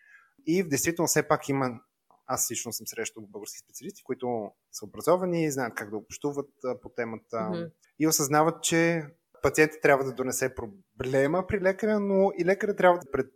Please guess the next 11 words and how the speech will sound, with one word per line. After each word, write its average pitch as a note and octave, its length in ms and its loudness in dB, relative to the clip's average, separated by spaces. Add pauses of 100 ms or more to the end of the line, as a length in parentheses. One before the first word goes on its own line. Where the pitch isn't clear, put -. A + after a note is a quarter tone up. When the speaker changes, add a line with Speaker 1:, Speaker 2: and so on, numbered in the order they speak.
Speaker 1:
предразположи C3 500 2
човека B2 400 0
да C3+ 340 4 (520)
обсъжда C#3+ 640 2
нещата, C3 340 0
които - 180 -4
са C3+ 60 0
му B2 120 -2
важни, C3 260 2
без B2+ 220 0
вина B2 360 -4